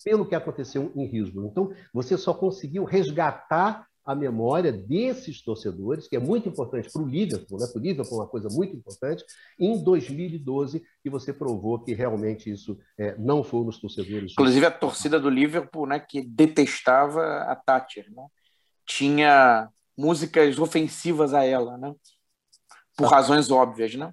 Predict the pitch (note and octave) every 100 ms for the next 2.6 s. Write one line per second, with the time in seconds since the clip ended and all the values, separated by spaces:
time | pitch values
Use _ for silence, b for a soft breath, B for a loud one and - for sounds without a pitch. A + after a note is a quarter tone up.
0 | - A#2+ C3 B2+ C3 A#2+ - A2+ A2+ G#2+
1 | G#2+ F2 F2 E2 - E2+ A#2+ B2 G2+ F#2
2 | - b - D3+ -